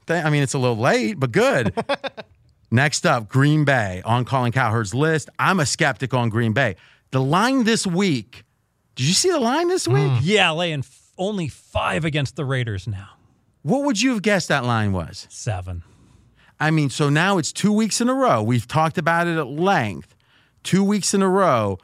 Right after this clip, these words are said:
Speaker 1: that Green Bay seemed really short. They were three and a half against Detroit. Didn't cover at home in that game. And now only five?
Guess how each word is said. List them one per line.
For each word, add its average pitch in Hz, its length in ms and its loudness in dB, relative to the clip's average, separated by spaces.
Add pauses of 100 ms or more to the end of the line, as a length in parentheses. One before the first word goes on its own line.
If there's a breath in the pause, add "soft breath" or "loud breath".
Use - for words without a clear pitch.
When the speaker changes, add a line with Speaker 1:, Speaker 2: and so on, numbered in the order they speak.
(340 soft breath)
Speaker 1:
that 131 180 -4
Green 151 280 0
Bay 151 160 0
seemed 127 280 0
really 143 360 2
short. 113 400 -2
They 117 80 -4
were 107 120 -4
three 139 300 -2
and 170 100 0
a 160 80 0
half 151 480 -2
against 113 460 -4 (240 soft breath)
Detroit. 190 640 -2 (460)
Didn't 113 220 0
cover 123 500 -2 (480)
at 120 120 0
home 165 360 0
in 147 60 -4
that 120 120 0
game. 135 220 -4 (340 soft breath)
And 127 180 2
now 165 280 2
only 139 300 2
five? 220 840 -2